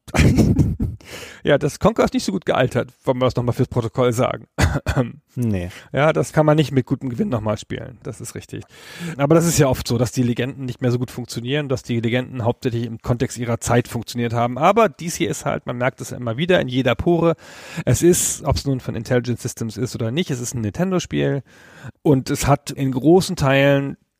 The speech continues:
Speaker 1: die Nintendo-eigene Liebe zum Detail und Liebe zum Polish, würde man vielleicht sagen, mit so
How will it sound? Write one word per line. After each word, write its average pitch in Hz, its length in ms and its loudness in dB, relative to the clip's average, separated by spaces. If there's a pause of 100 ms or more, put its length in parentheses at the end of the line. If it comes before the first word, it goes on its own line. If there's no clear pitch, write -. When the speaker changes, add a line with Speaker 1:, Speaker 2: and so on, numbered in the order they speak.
(100)
Speaker 1:
die 123 260 -4
Nintendo-eigene 120 1300 0
Liebe 143 440 4
zum 165 220 -6
Detail 113 640 0
und 117 280 -8
Liebe 156 440 2
zum - 240 -6
Polish, 196 720 2
würde 156 160 0
man 160 100 2
vielleicht 143 240 0
sagen, 143 280 4
mit 135 140 -2
so 135 120 -2